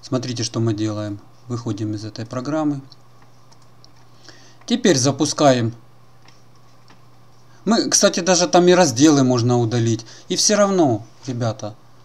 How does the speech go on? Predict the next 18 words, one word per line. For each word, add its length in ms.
всё 180
равно 380
можно 520
восстановить 580
все 140
ваши 260
данные. 540
То 100
есть 140
не 120
поможет 500
ничего. 500
Давайте 400
лучше 280
рассмотрим 540
одну 240
очень 280
интересную 680